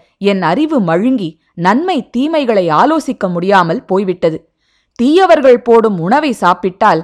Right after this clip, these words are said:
சாப்பிடுபவன் மனமும் உடலும் கெட்டுப் போய்விடும் என்று சாஸ்திரங்கள் கூறுகின்றன. ஆனால் இப்போது அர்ஜுனன் போரில் என் மீது எய்த அம்புகளால்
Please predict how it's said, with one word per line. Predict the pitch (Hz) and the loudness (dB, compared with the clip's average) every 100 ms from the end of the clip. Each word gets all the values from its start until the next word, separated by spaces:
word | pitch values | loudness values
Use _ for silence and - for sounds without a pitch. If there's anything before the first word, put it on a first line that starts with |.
| _ _ _ | _ _ _
சாப்பிடுபவன் | - 220 339 381 311 269 220 170 | 0 2 4 2 2 2 2 -2
மனமும் | 147 180 254 285 294 | -4 -2 -2 -4 -2
உடலும் | 175 220 240 269 | 0 2 0 -2
கெட்டுப் | - 170 - 320 - | -6 -8 -6 -8 -2
போய்விடும் | 202 190 220 | 0 0 -2
என்று | 190 175 233 170 175 _ _ | -4 -4 0 -2 -2 _ _
சாஸ்திரங்கள் | - 196 302 - 285 190 170 - - | 0 2 2 -2 -2 -2 -2 -4 -2
கூறுகின்றன. | 208 202 180 165 160 156 _ _ - | -2 -2 -4 -4 -6 -6 _ _ -4
ஆனால் | 175 202 226 170 - _ | 0 2 2 0 -4 _
இப்போது | - 214 - 208 180 | -10 -8 0 0 2
அர்ஜுனன் | 165 196 349 339 202 | 0 0 -2 -2 -4
போரில் | - 202 269 185 156 _ _ | 0 2 4 2 -4 _ _
என் | 170 196 214 | -4 -2 -2
மீது | 240 349 302 | -2 -2 0
எய்த | 208 247 247 | 0 2 2
அம்புகளால் | 170 196 285 226 202 190 | 2 2 0 4 4 4